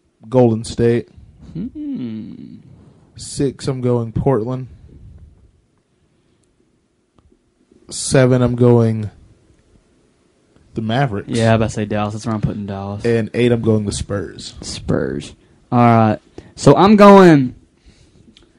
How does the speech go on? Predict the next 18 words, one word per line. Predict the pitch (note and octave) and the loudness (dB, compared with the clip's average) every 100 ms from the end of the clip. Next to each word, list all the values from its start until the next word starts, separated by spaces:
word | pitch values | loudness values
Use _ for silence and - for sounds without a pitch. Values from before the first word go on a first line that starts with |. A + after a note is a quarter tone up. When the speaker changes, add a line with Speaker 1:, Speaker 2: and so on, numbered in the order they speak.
| _ _ | _ _
Speaker 2:
you're | B2+ | -20
probably | D3 E3 C#3+ | -10 -6 -2
gonna | C#3 | 0
be | B2 | 0
like, | G#2+ G#2 | -2 -2
"Really?" | A2 A2+ A2+ | 0 2 2
But | G#2+ B2+ | 0 0
this | C#3+ | 2
is | |
what | C#3 | 2
I'm | B2 | 4
doing. | A2 G#2+ G#2 - _ - | 4 2 0 -12 _ -8
I'm | F3+ | 2
going | B3+ E3 | 4 2
Houston | - C#3+ - G#2 | 0 -2 -2 -8
at | G2+ | -10
one. | G#2 G2+ G2 - _ _ _ _ | -10 -10 -14 -20 _ _ _ _
Speaker 1:
Really? | G#2 A#2 F2+ | -4 -4 -4